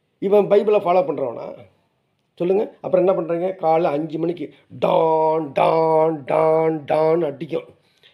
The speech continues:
அடிச்சா ஒரு இது சொல்லி தூக்கத்தை கெடுத்து, அதுலேருந்து நைட்டு பத்து மணி நேரம், ஒரு மணி நேரத்துக்கு ஒரு நேரம் எடுத்து யாரும் தூங்க விட முடியாது. இப்படியெல்லாம் செஞ்சு இருக்கிறாங்க. இதெல்லாம் புண்ணியமா?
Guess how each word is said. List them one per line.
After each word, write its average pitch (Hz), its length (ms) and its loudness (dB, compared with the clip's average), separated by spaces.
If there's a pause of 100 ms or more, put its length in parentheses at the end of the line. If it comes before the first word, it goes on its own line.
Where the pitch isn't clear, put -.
(280)
அடிச்சா 160 680 -2 (1500)
ஒரு 202 200 6
இது 196 160 2
சொல்லி 196 400 -4
தூக்கத்தை 160 280 0
கெடுத்து, 135 200 -2
அதுலேருந்து 180 360 4
நைட்டு 196 260 2
பத்து 175 420 -2
மணி 202 140 4
நேரம், 190 160 4
ஒரு 180 100 0
மணி 185 120 -2
நேரத்துக்கு 180 260 2
ஒரு 170 100 -2
நேரம் 170 180 -2
எடுத்து 139 180 -10
யாரும் 147 380 0
தூங்க 135 220 -8
விட 101 140 -14
முடியாது. 90 280 -20 (600)
இப்படியெல்லாம் 156 1000 -4 (140)
செஞ்சு 127 480 -10 (140)
இருக்கிறாங்க. 131 400 -8
இதெல்லாம் 175 380 2
புண்ணியமா? 147 520 -2